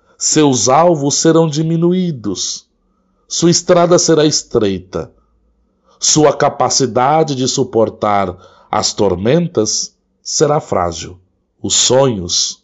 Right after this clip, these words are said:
regam a existência da vida com sentido. Sonhe cada vez mais. E que a bênção de Deus Todo-Poderoso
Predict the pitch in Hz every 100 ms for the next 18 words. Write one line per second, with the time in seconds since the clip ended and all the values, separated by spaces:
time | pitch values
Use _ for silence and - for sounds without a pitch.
0 | _ _ _ _ - - 123 135 127 117
1 | 110 107 101 92 95 - 117 127 123 -
2 | 101 90 82 104 151 143 147 147 _ _
3 | _ _ - 113 107 - 120 113 117 -
4 | 92 80 82 107 _ _ _ _ _ -
5 | - - 139 135 131 98 85 - 95 90
6 | 82 90 85 85 78 82 - - - _
7 | _ _ _ _ _ - 135 123 117 135
8 | 165 160 165 143 135 143 151 143 - 147
9 | 139 131 123 123 156 156 113 104 95